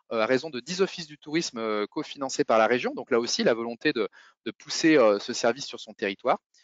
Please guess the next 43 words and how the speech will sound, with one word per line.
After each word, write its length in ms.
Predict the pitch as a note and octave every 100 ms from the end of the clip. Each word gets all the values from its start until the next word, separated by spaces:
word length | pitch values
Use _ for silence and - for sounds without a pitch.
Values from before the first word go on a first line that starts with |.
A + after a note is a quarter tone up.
| - - - -
Des 100 | D3+
petits 420 | B3 C4+ A#3+ G3
établissements, 600 | F3+ D3 D3+ - B3+ E4
des 120 | D3
petites 280 | - - D3+
structures 460 | - C3+ A#3 D4
comme 200 | - D3
Grignan, 360 | C#3 - G#3 E4+ -
euh, 100 | B2
qui 140 | B2 C#3+
est 40 |
avec 200 | C3 D3+
nous. 240 | F#3 C#4 D3
Euh, 200 | B2 C3
on 100 | C#3+
dit 120 | E3+
petit 300 | F#3+ F#3+ B3+
parce 240 | F3+ -
qu'elle 400 | - D#3+ D3 C3
le 140 | B2+ C3+
dit, 120 | C#3+
elle 120 | B2+
expliquera, 380 | C3 - C3+ F#3+
mais 80 | D#3+
elle 80 | B2+
est 120 | -
seule 360 | - F#3 B2+ A2 - -
à 160 | A#2
piloter 420 | - D3 C#3 D3 C3
toute 200 | G#3 F3
la 140 | D3
gestion 300 | D3 C#3+ D#3
de 60 | B2+
l'information 460 | B2+ B2 A#2 B2
touristique 420 | - A#2 - A#2+
de 60 | A2+
son 140 | -
territoire. 400 | G#2 A2 - F#3
Elle 80 | C#3
utilise 320 | A#2 B2+ B2
donc 220 | A2+ G#2 -
seule 300 | E3+ D3+ B2
Hubo 300 | A#2 B2+